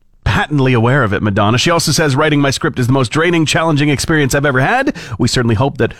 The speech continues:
watching the biopic is not the same." Uh, and, uh, coming from a new study from Music Watch, apparently the majority of, uh, concert goers,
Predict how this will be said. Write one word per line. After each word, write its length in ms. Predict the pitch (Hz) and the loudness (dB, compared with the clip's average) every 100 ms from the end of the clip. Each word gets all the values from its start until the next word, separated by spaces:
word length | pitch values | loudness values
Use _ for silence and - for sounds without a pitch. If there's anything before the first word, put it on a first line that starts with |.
| - | -6
watching 380 | - 113 - 135 | 0 0 2 0
the 80 | 123 | 2
biopic 500 | 143 165 160 170 170 | 2 2 2 0 0
is 160 | 151 | 0
not 280 | 120 110 - | 2 0 0
the 100 | 135 | -2
same." 360 | - 165 123 - - - - | 0 0 0 -4 -14 -20 -8
Uh, 140 | - 120 | -4 -2
and, 360 | 147 147 127 - 120 | 0 0 -2 -8 -6
uh, 220 | 135 127 123 | -4 -4 -6
coming 260 | - 196 180 | -2 0 0
from 220 | - 165 | 0 0
a 60 | 143 | 2
new 140 | 147 | 2
study 360 | - 165 156 131 | 0 0 0 0
from 360 | - 127 120 | 0 0 2
Music 340 | 123 170 131 - | 2 2 0 0
Watch, 440 | 110 113 - - | 0 0 -2 -6
apparently 540 | - 151 165 143 139 135 | -4 -2 0 2 2 2
the 160 | 123 | 2
majority 600 | 127 123 135 175 139 135 | 0 2 2 2 2 0
of, 400 | 120 127 123 127 | 2 2 0 -2
uh, 140 | 98 107 | -4 -4
concert 460 | - 160 139 143 123 | -2 -2 0 -2 0
goers, 400 | 156 131 135 | 2 2 0